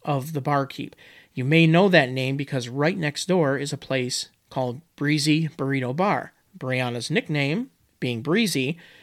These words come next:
uh, is, it's located right next door on the corner of Elmwood and Potomac.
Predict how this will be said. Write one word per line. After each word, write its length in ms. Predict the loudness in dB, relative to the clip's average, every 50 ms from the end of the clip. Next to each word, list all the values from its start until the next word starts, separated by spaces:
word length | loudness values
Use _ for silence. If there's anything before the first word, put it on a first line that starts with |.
| -20 -20 -20 -20 _ _ _ _
uh, 240 | -8 -6 -4 -4 -4 -6
is, 220 | -6 -8 -8 -8
it's 300 | -10 -10 -8 -10 -8 -4
located 400 | 0 2 2 2 2 0 0 2
right 160 | 0 0 0 0
next 240 | -2 -4 -4 -4
door 220 | -2 -2 -2 -2 -2
on 120 | -4 -8
the 60 | -10
corner 400 | -10 -6 -4 -4 -2 -2 -4 -4 -6 -8
of 180 | -10 -10 -10 -8
Elmwood 420 | -6 -4 -2 -2 0 0 -2 -2 -4
and 220 | -6 -8 -10 -10
Potomac. 560 | -10 -6 -2 0 2 2 2 2 -2 -4 -8